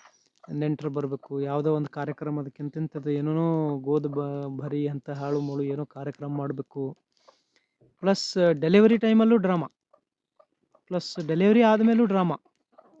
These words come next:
So, ಅದನ್ನೆಲ್ಲ ನೋಡ್ದಾಗ ನಮಗೆ ಇಬ್ಬರಿಗೆ, ಗಂಡ ಹೆಂಡತಿಗೆ, ನನಗೆ ಸಾವಿತ್ರಿಗೆ ಸಿಕ್ಕಾಪಟ್ಟಿಗೆ ಹೇಸಿಗೆ ಆಯ್ತು. ಇದೆಲ್ಲ ಏನಿದು?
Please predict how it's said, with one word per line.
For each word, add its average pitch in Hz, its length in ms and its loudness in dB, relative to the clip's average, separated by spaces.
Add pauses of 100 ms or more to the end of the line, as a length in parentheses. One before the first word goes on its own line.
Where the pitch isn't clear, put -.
(1160)
So, 208 120 -6
ಅದನ್ನೆಲ್ಲ 226 580 4
ನೋಡ್ದಾಗ 196 640 2
ನಮಗೆ 170 680 -4
ಇಬ್ಬರಿಗೆ, 170 420 0
ಗಂಡ 906 520 4
ಹೆಂಡತಿಗೆ, 855 460 -2
ನನಗೆ - 440 0
ಸಾವಿತ್ರಿಗೆ 151 520 -6
ಸಿಕ್ಕಾಪಟ್ಟಿಗೆ 180 800 -8 (100)
ಹೇಸಿಗೆ 180 400 0
ಆಯ್ತು. 135 340 -6 (580)
ಇದೆಲ್ಲ 156 240 -6
ಏನಿದು? 139 680 -6